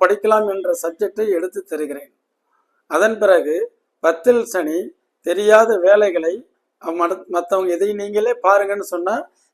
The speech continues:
தெரியவில்லை என்று சொல்லி விடுறது தான் நல்லது. தேவையில்லாமல் அதை சுமந்தால் உங்களுக்குத்தான் பணியில் வந்து டென்ஷன் அதிகம். அதே மாதிரி உங்களுடைய ஜாதகப்படி சொந்த தொழில்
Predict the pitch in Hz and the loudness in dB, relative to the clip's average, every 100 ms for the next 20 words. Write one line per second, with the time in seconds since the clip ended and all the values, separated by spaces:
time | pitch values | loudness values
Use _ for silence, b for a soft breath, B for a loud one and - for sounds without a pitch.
0 | _ 202 226 254 240 226 220 196 196 240 | _ 2 2 2 2 2 2 2 -2 -8
1 | 202 196 196 180 180 185 214 160 160 160 | -6 -4 -4 -2 -2 -2 -4 -6 -6 -8
2 | 151 _ _ _ _ _ _ 180 214 214 | -8 _ _ _ _ _ _ 0 4 6
3 | 202 196 214 214 196 180 - 170 180 160 | 6 6 4 2 0 -2 -6 -6 -4 0
4 | 196 - - _ _ - 180 214 202 180 | 0 0 -8 _ _ -6 -2 2 2 0
5 | - 196 269 - _ _ _ 170 202 208 | -2 -2 -2 -12 _ _ _ -4 0 0
6 | 180 160 170 247 254 196 214 208 220 170 | 0 -2 -4 -4 -4 -4 -6 -6 -8 -8
7 | 151 139 143 _ _ _ _ _ _ _ | -8 -10 -14 _ _ _ _ _ _ _
8 | _ _ _ _ _ _ b b _ - | _ _ _ _ _ _ b b _ -6
9 | 156 220 226 208 180 160 180 240 - _ | 0 2 4 4 2 -2 -4 -6 -12 _
10 | _ 170 175 175 160 156 180 233 220 - | _ -4 0 2 2 2 2 4 0 0
11 | 165 196 - _ _ - - 220 254 254 | -2 -2 -6 _ _ -12 -4 2 4 6
12 | 214 208 196 - | 4 2 2 -2